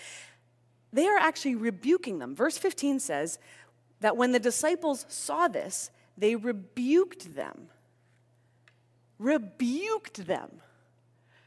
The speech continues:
In other words, these disciples are in no mood whatsoever to deal with crying children. They're on an important mission. See, because according to chapter seventeen, Jesus, by this point, is on his way to Jerusalem.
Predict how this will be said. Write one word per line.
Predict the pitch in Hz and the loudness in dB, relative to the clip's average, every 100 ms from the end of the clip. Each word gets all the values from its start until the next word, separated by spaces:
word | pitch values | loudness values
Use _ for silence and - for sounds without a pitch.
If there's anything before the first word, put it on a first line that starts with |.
| _ _ _ - | _ _ _ 2
In | 294 | 4
other | 349 | 6
words, | 339 330 262 | 6 6 4
these | 285 427 330 | 4 6 4
disciples | 320 370 415 294 247 233 | 4 6 6 6 4 4
are | 277 294 | 4 6
in | 277 | 8
no | 349 349 | 8 8
mood | 349 349 | 8 6
whatsoever | 269 269 269 370 403 190 202 269 - - | 6 2 6 8 8 6 0 -2 -10 -6
to | 302 | -2
deal | 233 285 262 | 4 4 6
with | 233 233 | 4 4
crying | - 175 160 175 | -4 -2 -2 -2
children. | 202 - - - - _ _ _ _ - - _ _ _ | -4 -4 -12 -18 -20 _ _ _ _ -20 -20 _ _ _
They're | 247 254 | 8 10
on | 277 | 10
an | 339 339 | 8 4
important | 269 214 294 370 | 2 0 0 0
mission. | 453 175 139 | 0 -2 -8
See, | - 311 | 0 2
because | 359 330 330 - - - | 4 6 4 2 -14 -4
according | - 370 440 | 2 4 4
to | 349 | 2
chapter | 285 247 247 | 0 0 -2
seventeen, | 240 220 226 - 403 294 156 220 - _ _ _ _ _ - | 0 0 -2 -4 -2 -2 -2 -8 -14 _ _ _ _ _ -4
Jesus, | 247 381 269 220 | 2 4 4 4
by | 233 | 4
this | 208 214 | 4 0
point, | - 233 254 | -4 -6 -4
is | 220 | -2
on | 277 359 | -2 -2
his | 403 285 | -4 -2
way | 262 | -4
to | 247 233 | -4 -8
Jerusalem. | 185 190 214 - 139 98 | -6 -6 -6 -8 -14 -18